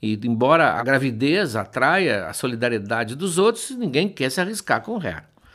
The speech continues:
E assim ela vai até que, num desespero, tão, talvez por sugestão de Zeus, porque Zeus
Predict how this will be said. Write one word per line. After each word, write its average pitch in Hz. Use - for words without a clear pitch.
E 185
assim 214
ela 262
vai 185
até 190
que, 208
num 165
desespero, 139
tão, 131
talvez 127
por 127
sugestão 113
de 120
Zeus, 156
porque -
Zeus 160